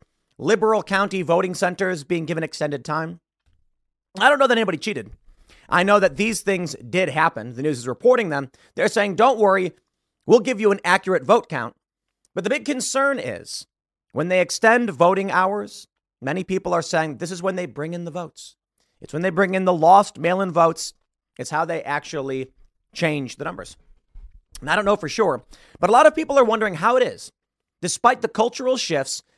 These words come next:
that Republicans lost in so many of these places. How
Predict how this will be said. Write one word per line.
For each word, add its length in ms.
that 120
Republicans 720
lost 680
in 120
so 160
many 140
of 60
these 120
places. 460
How 160